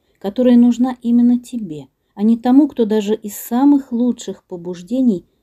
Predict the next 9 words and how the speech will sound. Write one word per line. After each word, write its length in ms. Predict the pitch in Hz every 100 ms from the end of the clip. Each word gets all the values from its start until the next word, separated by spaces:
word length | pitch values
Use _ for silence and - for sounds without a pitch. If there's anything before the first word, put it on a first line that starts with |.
| _ -
приносит 500 | 214 233 240 214 -
тебе 260 | 202 196
на 140 | 196 190
блюде 340 | 208 247 226
свою 720 | 226 - 220 220 202 247 269
версию 640 | 190 175 180 185 - 202 196
счастья. 720 | - - 170 151 _ - 160 _ _ _ _ _ _ _ _ _ _ _ _ _ _ _ _
Они 440 | 180 196 233 - _
оба 460 | 226 226 202 214